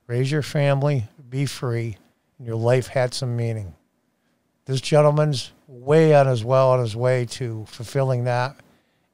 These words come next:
And I tip my hat, so to speak, to Matt. I watch his videos all the time. In fact, I've watched several over. And like I said, he's just a regular guy with a wife and two kids.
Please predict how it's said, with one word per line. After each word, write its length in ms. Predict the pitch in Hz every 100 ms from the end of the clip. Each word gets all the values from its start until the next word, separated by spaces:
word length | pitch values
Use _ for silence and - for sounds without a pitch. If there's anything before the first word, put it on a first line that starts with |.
| -
And 180 | 117
I 240 | 110 110 107 - _ _ _ _
tip 200 | - 190
my 180 | 151 143
hat, 240 | 135 156 156
so 220 | 165 151
to 60 |
speak, 340 | 131 - 156 147
to 80 | 123
Matt. 380 | 131 143 139 - _ _ _ _ _ _ _ _ _ _
I 100 | 131
watch 320 | 123 131 131 143
his 120 | 120
videos 560 | 117 - 135 139 127
all 160 | 143 135
the 80 | 131
time. 300 | - 135 143
In 80 | 120
fact, 220 | 135 123
I've 100 | 113
watched 240 | 123 127
several 420 | - 143 127 127 120
over. 480 | 123 127 135 123 - _ _ _ _ _
And 100 | 98
like 180 | 107 131
I 100 | 160
said, 340 | 139 - 143 127
he's 180 | 127
just 240 | 127 120 -
a 80 | 113
regular 480 | 120 156 170 170
guy 560 | 147 143 143 139 143 131 110
with 100 | 110
a 100 | 107
wife 340 | 113 139 -
and 100 | 131
two 220 | - 139
kids. 460 | 123 110 101 107 _